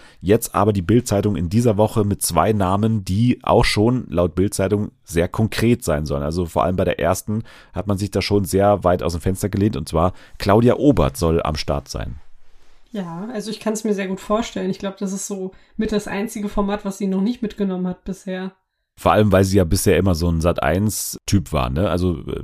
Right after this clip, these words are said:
Speaker 1: da
Speaker 2: Ja.
Speaker 1: in sehr vielen Formaten, natürlich auch schon Kampf der Reality Stars, was eher R T L beziehungsweise R T L zwei ist. Aber sie hat es ja auch schon mal dezidiert ausgeschlossen sogar. Also ich glaub, das ist sogar in dem Bildartikel drin gewesen, dass sie gesagt hat, "Nee, Dschungelcamp kommt für mich nie in Frage, weil da,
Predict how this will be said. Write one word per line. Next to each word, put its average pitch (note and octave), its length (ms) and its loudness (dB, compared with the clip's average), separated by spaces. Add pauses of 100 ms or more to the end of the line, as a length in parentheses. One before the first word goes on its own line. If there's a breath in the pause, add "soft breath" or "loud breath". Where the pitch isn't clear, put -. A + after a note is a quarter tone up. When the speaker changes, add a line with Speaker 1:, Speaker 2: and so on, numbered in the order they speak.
Speaker 1:
da E2+ 240 0
Speaker 2:
Ja. - 100 -4
Speaker 1:
in E2 140 -4
sehr F2+ 160 0
vielen G2 160 0
Formaten, F#2+ 420 2
natürlich G2+ 420 2
auch F2+ 120 2
schon E2+ 140 -4
Kampf - 180 -4
der E2 180 0
Reality F#2 320 2
Stars, F#2+ 300 0
was E2+ 140 -2
eher E2 220 0
R C#2+ 200 -2
T - 100 -6
L F#2 180 0
beziehungsweise D#2 480 -6
R C#2+ 120 -6
T D#2+ 100 -6
L D2 80 -4
zwei E2 320 0
ist. A2 260 0 (520 loud breath)
Aber G#2+ 500 4
sie F#2 240 2
hat G2 140 -4
es C#3 100 0
ja F#2+ 120 4
auch G#2+ 100 4
schon G#2 160 0
mal G2+ 120 2
dezidiert G2 460 2
ausgeschlossen D2+ 640 2
sogar. C#2+ 300 -2
Also C#2+ 180 -6
ich - 80 -8
glaub, - 160 -4
das E2 140 -6
ist F#2 140 -6
sogar E2 280 -2
in F#2+ 140 -2
dem F2 140 0
Bildartikel F2+ 500 -4
drin G2 200 -2
gewesen, D#2+ 380 -2
dass D#2+ 200 -4
sie E2 160 -6
gesagt E2+ 340 -4
hat, E2 180 -4
"Nee, F#2 240 0
Dschungelcamp F#2+ 560 -4
kommt F2+ 220 -4
für - 80 -8
mich F2 180 -2
nie G#2 140 2
in F2 80 -2
Frage, F#2 380 0
weil D#2+ 140 2
da, D#2+ 200 -2